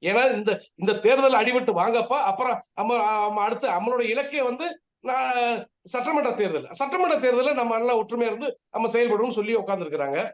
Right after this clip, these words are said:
அமைதியா இருக்காங்க. இப்ப திடீர்னு வந்து ஓ பி எஸ்க்கு, ஆ, டி டி விக்குமே பிரச்சனை பண்ற மாதிரி தானே ஒரு, ஒரு விஷயத்தை சொல்லிட்டு போயிருக்காரு, டி டி வி பின்னாடி அதிமுக வரும் அப்படின்னு.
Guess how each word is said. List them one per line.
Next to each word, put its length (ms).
அமைதியா 300
இருக்காங்க. 640
இப்ப 320
திடீர்னு 520
வந்து 600
ஓ 340
பி 120
எஸ்க்கு, 580
ஆ, 60
டி 260
டி 140
விக்குமே 440
பிரச்சனை 440
பண்ற 280
மாதிரி 180
தானே 140
ஒரு, 380
ஒரு 200
விஷயத்தை 300
சொல்லிட்டு 280
போயிருக்காரு, 340
டி 140
டி 240
வி 40
பின்னாடி 340
அதிமுக 420
வரும் 260
அப்படின்னு. 220